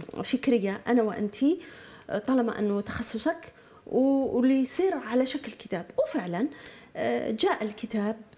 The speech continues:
آه، والكتاب الذي صدر يعني م-، ليس هو النسخة الكاملة،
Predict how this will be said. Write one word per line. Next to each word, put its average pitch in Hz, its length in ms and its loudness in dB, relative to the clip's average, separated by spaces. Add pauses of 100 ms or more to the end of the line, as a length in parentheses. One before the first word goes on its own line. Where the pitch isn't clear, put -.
آه، 190 500 2
والكتاب 220 920 2
الذي 285 280 4
صدر 311 520 -2
يعني 233 460 4
م-، 214 100 -2 (180)
ليس 285 260 2
هو 277 260 4
النسخة 254 560 2
الكاملة، 240 840 2